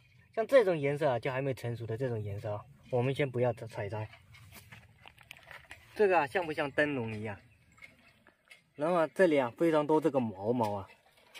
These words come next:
先把这个皮剥掉，因为没有洗。洗，洗过了之后呢，就可以直接这样吃。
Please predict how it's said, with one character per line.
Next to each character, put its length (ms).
先 140
把 140
这 100
个 160
皮 320
剥 160
掉， 140
因 160
为 280
没 180
有 100
洗。 320
洗， 380
洗 180
过 160
了 160
之 200
后 100
呢， 100
就 140
可 100
以 60
直 180
接 140
这 120
样 140
吃。 280